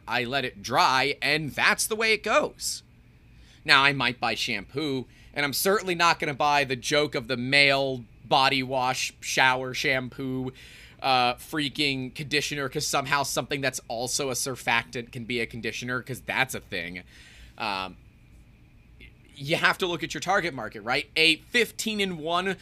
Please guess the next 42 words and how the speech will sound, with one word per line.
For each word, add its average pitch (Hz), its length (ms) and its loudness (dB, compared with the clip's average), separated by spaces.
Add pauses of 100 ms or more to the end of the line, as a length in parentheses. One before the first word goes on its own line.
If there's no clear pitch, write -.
shower 165 400 2
product 196 360 -4
would 165 160 -4
never 170 520 2
work 147 300 -4
for, 143 320 -6
for 143 160 -6
the 135 80 -4
female 127 380 -4
market. 113 320 -6
It 151 120 2
works 160 220 -8
great 151 320 0
for 139 100 -8
the 127 80 -4
guy 123 220 0
market, 110 320 -12
'cause 117 140 -8
we're 147 160 -6
like, 151 260 4 (380)
"Can 208 120 6
I 269 120 10
just - 280 -2
start 180 320 4
from 180 80 -6
the 185 80 0
top 196 340 4
down, 185 400 4 (380)
lather 214 440 10 (120)
all 339 360 10
the 285 60 6
way 233 220 12
down, 175 380 6 (120)
and 127 160 -8
rinse 320 300 2
it 311 80 0
off, 214 300 2 (100)
jump 202 320 4
out, 180 200 -2
and 160 100 -6
I'm 147 140 -6
done?" 107 340 -6